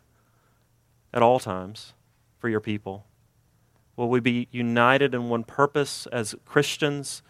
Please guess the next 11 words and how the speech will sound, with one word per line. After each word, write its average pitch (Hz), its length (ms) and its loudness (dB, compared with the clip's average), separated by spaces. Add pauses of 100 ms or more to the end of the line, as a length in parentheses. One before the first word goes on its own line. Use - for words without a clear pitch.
(140)
in 117 120 -8
this 104 200 -10
world 127 540 2 (100)
to - 100 -16
serve 127 600 0 (560)
you, 139 300 -6 (1500)
to 127 80 -6
point 131 300 2
others 117 440 2 (200)
to - 120 -14
you 101 280 -6